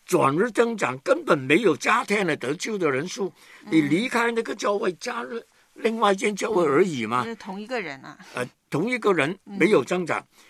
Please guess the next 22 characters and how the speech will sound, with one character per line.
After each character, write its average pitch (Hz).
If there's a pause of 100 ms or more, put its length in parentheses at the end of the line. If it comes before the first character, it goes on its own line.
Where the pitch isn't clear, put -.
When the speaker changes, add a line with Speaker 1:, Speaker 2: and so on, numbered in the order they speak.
(360)
Speaker 1:
悔 180
改 135
增 196
长 117
呢， 160
是 185
在 180 (300)
没 151
有 143
信 220
耶 214
稣 180
的 175
人 135
中， 214 (280)
Speaker 2:
嗯。 202
Speaker 1:
找 113
到 170
了 139
人 123
悔 117
改 92